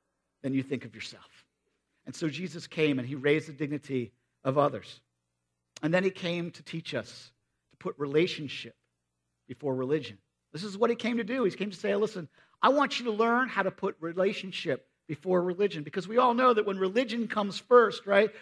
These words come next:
people get hurt. Over the years, people have done all kind of things in the name of religion, holy wars and killing and child sacrifice,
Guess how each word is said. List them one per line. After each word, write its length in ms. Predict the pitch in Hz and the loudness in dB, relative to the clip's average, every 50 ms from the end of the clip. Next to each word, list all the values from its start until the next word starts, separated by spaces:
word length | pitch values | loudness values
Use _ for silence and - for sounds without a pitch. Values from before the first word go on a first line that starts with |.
| - _ | -12 _
people 280 | - 226 - - 208 196 | -2 -2 0 2 0 2
get 200 | 165 202 196 180 | 2 2 0 2
hurt. 400 | 160 196 226 214 151 120 - - _ _ _ _ _ _ _ | 2 4 4 4 4 2 -4 -14 _ _ _ _ _ _ _
Over 240 | - 226 233 233 233 | 12 12 12 12 10
the 80 | 220 226 | 4 2
years, 320 | 214 226 240 233 233 233 | 2 2 4 4 4 2
people 300 | - - 247 240 240 220 | 0 -2 -4 -2 0 2
have 140 | 214 220 - | 2 4 6
done 200 | - 214 202 214 | 8 8 8 8
all 260 | - 220 220 226 226 | 4 4 4 4 6
kind 200 | - 226 226 233 233 | 4 4 4 4 2
of 80 | 233 | 0
things 240 | - 233 233 220 180 | -2 -2 -2 -4 -4
in 80 | 214 226 | -4 -4
the 40 | |
name 140 | 233 233 233 | -2 -2 -2
of 100 | 233 214 | -2 -2
religion, 380 | 214 208 208 226 220 165 156 139 | 0 4 6 6 6 6 2 -4
holy 460 | 135 - - 247 247 240 226 214 202 | -4 4 6 6 6 6 4 0 -2
wars 500 | 180 165 170 160 147 131 110 117 127 - - - - - | 0 0 2 4 4 4 2 0 -4 -8 -14 -20 -2 6
and 240 | - 180 180 180 - - - _ | 8 8 8 8 2 -8 -12 _
killing 400 | - - 254 247 247 240 226 202 | -2 8 8 10 10 10 8 4
and 100 | - - | 2 -2
child 280 | - - 214 202 196 190 | 0 2 2 2 2 2
sacrifice, 440 | - 262 254 240 240 220 185 - | 4 4 4 4 4 2 -2 -2